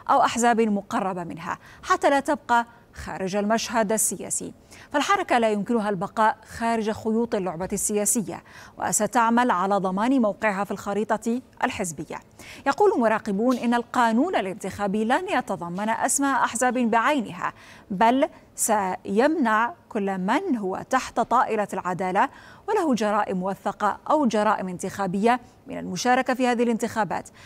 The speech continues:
هذا يعني أن حركة النهضة ستكون محرومة من هذه الانتخابات، لأن بعض قوائمها المشاركة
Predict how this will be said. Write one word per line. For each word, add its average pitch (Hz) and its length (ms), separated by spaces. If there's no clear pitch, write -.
هذا 220 240
يعني 220 340
أن 185 120
حركة 208 460
النهضة 202 280
ستكون 240 560
محرومة 247 920
من 185 120
هذه 208 240
الانتخابات، 254 880
لأن 226 540
بعض 233 500
قوائمها 190 720
المشاركة 262 840